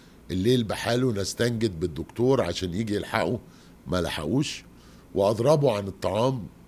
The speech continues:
آه، يعني احتجاجاً على قتل شادي حبش اللي عنده أربعة وعشرين سنة، عنده أربعة وعشرين سنة، آه، ومخرج لامع جدًا، آه. زملائه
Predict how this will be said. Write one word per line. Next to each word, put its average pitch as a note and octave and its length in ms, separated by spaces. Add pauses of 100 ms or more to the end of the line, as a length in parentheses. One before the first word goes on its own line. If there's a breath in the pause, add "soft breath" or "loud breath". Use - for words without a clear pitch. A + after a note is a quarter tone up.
(120)
آه، E2+ 580
يعني E2 480
احتجاجاً C3 680
على B2 320 (1300 soft breath)
قتل A2+ 640 (720)
شادي C3 360
حبش B2 360
اللي G2+ 120
عنده A#2 180
أربعة G2 180
وعشرين A2+ 340
سنة، G2 360 (260)
عنده E2+ 220
أربعة D#2+ 160
وعشرين D#2 280
سنة، - 200 (320)
آه، B1 100 (400 soft breath)
ومخرج G#2+ 600
لامع C3 380
جدًا، F#2+ 400 (200)
آه. A2 160 (1400 soft breath)
زملائه A2+ 640